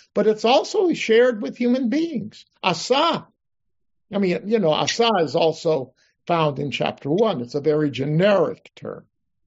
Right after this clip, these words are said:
By the way, I'm not gonna s-, spend a lot of time on, well, a little bit of time. In chapter one, there is something that is totally missing, another form of creative activity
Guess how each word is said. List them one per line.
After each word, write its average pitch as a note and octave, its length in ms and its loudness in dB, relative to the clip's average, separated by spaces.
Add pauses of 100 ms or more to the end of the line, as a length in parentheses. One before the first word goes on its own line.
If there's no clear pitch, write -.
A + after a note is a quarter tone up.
(340)
By G#3 160 2
the G#3 120 2
way, G3 240 4
I'm E3 120 2
not F#3+ 180 2
gonna E3+ 160 2
s-, - 320 -6
spend F3+ 300 -2
a D#3 40 -2
lot D3 140 0
of B2+ 80 -8
time A3+ 300 0
on, D3+ 200 -4
well, A#3+ 200 2
a - 100 0
little F#3 260 2
bit C#3 140 -2
of B2 140 -10
time. - 260 -8 (400)
In D#3+ 120 -4
chapter A3+ 460 -2
one, D#3+ 680 0 (580)
there E3+ 160 2
is D3 100 -4
something F#3+ 680 -2 (120)
that D#3+ 180 0
is D3+ 140 -6
totally E3+ 380 0
missing, E3 520 0
another G#3 400 0
form E3+ 560 0
of C#3+ 260 0 (400)
creative E3+ 400 0
activity F#3+ 720 -2